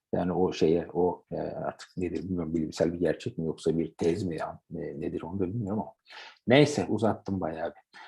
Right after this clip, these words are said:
E, görüşmek üzere arkadaşlar. Videoyu beğendiyseniz beğenmeyi unutmayın. Paylaşmayı unutmayın. Bu kanala sahip çıkarsak eğer kanal gelişir. Sahip çıkmazsak gelişmez çünkü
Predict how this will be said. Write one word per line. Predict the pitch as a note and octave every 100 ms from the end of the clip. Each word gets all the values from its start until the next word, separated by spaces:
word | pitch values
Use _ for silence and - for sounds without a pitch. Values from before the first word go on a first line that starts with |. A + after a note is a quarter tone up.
| - - A2
E, | G#2+ G#2+
görüşmek | G2+ B2 B2+ C#3 -
üzere | C3
arkadaşlar. | B2 C3 B2 D#3 C#3+
Videoyu | A#2+ A2+ A2
beğendiyseniz | G#2+ G#2 G#2 G#2 C3+ B2+
beğenmeyi | A2 G#2+ A2 A#2+
unutmayın. | B2 - B2 C#3 - _ _ _ -
Paylaşmayı | G2+ G2+ - G#2+
unutmayın. | G#2+ G#2+ A#2 A#2+
Bu | A2
kanala | A#2+ A#2 A#2+
sahip | B2 A2+ A2+
çıkarsak | - A#2 - G#2
eğer | D3 C#3+
kanal | A2 G#2 G2
gelişir. | E2+ D#2+ - - - -
Sahip | G2 F#2+ -
çıkmazsak | - F#2+ - G2
gelişmez | G2+ F#2 A2 G#2
çünkü | - G2+ G2